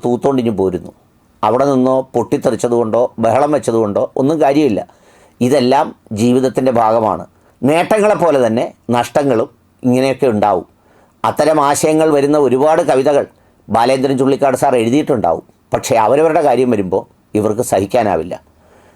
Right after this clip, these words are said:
ശ്രീകുമാരൻ തമ്പി സാറിൻ്റെത് മറ്റൊരു വിഷയമാണ്. അദ്ദേഹം എഴുതി കൊടുത്ത ഒരു പാട്ട്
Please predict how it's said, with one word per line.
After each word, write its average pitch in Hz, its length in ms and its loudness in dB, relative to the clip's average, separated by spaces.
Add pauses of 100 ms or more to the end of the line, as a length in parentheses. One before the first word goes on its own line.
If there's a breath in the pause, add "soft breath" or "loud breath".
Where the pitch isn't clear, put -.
(120)
ശ്രീകുമാരൻ 202 520 2
തമ്പി 208 220 2
സാറിൻ്റെത് 196 460 2 (320)
മറ്റൊരു 170 360 0
വിഷയമാണ്. 113 440 0 (680 soft breath)
അദ്ദേഹം 170 420 2
എഴുതി 175 240 2
കൊടുത്ത 170 280 0 (400)
ഒരു 139 120 2 (100)
പാട്ട് 127 360 0